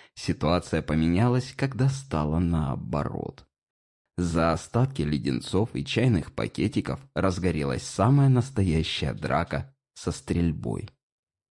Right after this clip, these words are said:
Было не очень приятно, когда выстрелы и крики самым грубым образом выдернули из объятий такого приятного сна. Как на грех, одна из пуль пробила пол и угодила в стальной швеллер, возле которого прикорнул Виант.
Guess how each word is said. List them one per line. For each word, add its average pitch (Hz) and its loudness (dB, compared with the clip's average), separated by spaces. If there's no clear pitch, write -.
Было 85 2
не 90 4
очень 95 2
приятно, 113 2
когда 85 0
выстрелы 82 0
и 65 0
крики 71 0
самым 110 2
грубым 92 0
образом 131 2
выдернули 92 4
из 76 -2
объятий 69 -2
такого 69 -2
приятного 60 -2
сна. - -6
Как 110 2
на 80 2
грех, 69 0
одна 80 2
из 113 2
пуль 143 2
пробила 104 2
пол 123 2
и 85 6
угодила 80 4
в - -6
стальной 92 4
швеллер, 104 0
возле 85 2
которого 85 2
прикорнул 82 0
Виант. 50 -4